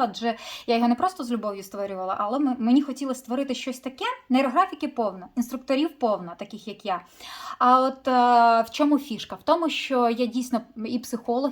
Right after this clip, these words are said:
і арт-терапевт, і я розумію різні підходи, я знаю арт-техніки і різноманітні. І тому мені хотілося от з-, дати нейрографіку в чистому методі, але дати вам трішки більший спектр і арсенал інших технік. Тому я доповнила його,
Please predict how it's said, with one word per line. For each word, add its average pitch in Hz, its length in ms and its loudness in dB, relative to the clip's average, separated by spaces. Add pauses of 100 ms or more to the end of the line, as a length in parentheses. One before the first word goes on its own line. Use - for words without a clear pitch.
і 240 80 -2
арт-терапевт, 220 760 -2
і 240 120 -2
я 254 120 2
розумію 277 680 2
різні 240 300 2
підходи, 208 460 -8
я 214 160 0
знаю 254 440 2
арт-техніки 220 680 -4
і 262 80 -14
різноманітні. 180 640 -14 (400)
І 254 80 -2
тому 269 220 8
мені 285 220 8
хотілося 269 540 -2
от 247 140 -6
з-, 247 300 -4
дати 262 580 0
нейрографіку 240 680 2
в - 80 -20
чистому 330 440 0
методі, 190 540 -6
але 254 220 2
дати 254 320 -4
вам 226 180 -2
трішки 269 380 -4
більший 240 360 -4
спектр 254 540 -4
і 247 100 0
арсенал 247 580 -2
інших 214 360 -6
технік. - 380 -20
Тому 240 200 -6
я 311 140 -4
доповнила 226 600 -2
його, 202 360 -4